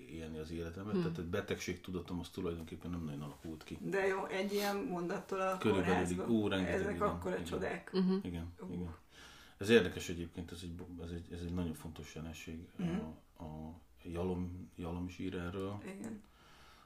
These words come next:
Speaker 1: hogy néha egy-egy mondat tud,
Speaker 3: Igen.
Speaker 1: tud egyébként megváltoztatni, nem egy
Speaker 3: Bizony.
Speaker 1: életutat, de hogy, de hogy helyzeteket is.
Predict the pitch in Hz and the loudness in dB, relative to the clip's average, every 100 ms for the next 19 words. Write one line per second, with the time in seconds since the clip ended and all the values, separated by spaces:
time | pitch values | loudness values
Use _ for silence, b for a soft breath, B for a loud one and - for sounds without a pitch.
0 | - - - 85 82 90 85 85 82 80 | -20 -18 -8 -6 -4 -2 0 0 -2 -2
1 | 80 80 78 76 - - - 80 76 - | -2 -2 -2 -2 -6 -8 -6 -4 -4 -6
2 | - 82 80 78 82 - 82 80 76 78 | -6 -4 -2 -2 -4 -4 -4 -4 -4 -4
3 | 76 73 - 78 82 80 82 - 98 95 | -6 -8 -10 -10 -6 -6 -6 -4 0 2
4 | 92 95 95 120 117 107 101 92 92 92 | 4 4 4 2 0 0 0 0 0 0
5 | 90 85 85 85 80 82 78 - 85 82 | 0 0 0 0 -2 -4 -8 -10 -8 -8
6 | 80 | -8